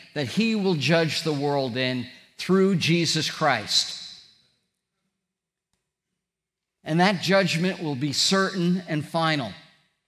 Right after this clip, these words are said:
It's appointed unto men to die once, and after this the judgment. Not the second chance. There is no second chance. It is a judgment.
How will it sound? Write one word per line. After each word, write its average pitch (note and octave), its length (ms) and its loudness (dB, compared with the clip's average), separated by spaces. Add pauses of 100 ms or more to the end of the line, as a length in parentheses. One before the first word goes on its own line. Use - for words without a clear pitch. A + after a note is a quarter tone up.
(500)
It's - 180 -2
appointed G#3+ 640 2
unto A3 340 2
men E3+ 480 2 (280)
to G3 120 4
die G#3 380 8
once, F#3 960 2
and E3+ 140 4
after F3 340 4
this D#3+ 260 -2
the E3 120 -2
judgment. B2+ 540 0 (240)
Not G3 320 6
the B3 100 2
second A3 460 4
chance. - 960 0 (220)
There A#3 200 6
is G#3 300 6
no G3 140 6
second E3+ 460 2
chance. B2 460 -4 (260)
It F#3+ 140 6
is F#3+ 240 4
a F3+ 120 4
judgment. D3 580 0